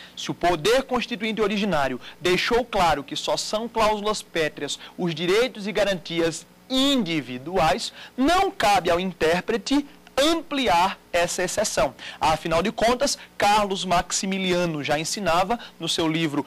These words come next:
Hermenêutica e Aplicação do Direito, já ensinava que a interpretação restritiva,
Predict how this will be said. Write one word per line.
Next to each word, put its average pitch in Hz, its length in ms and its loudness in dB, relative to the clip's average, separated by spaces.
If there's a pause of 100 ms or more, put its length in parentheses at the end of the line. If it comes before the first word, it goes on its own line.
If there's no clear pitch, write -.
(200)
Hermenêutica 165 800 -2
e 151 80 0
Aplicação 147 640 -4
do 151 80 -4
Direito, 196 420 0 (200)
já 233 120 0
ensinava 233 460 0
que 165 260 0 (240)
a 151 120 2
interpretação 151 1080 -2
restritiva, 180 880 -2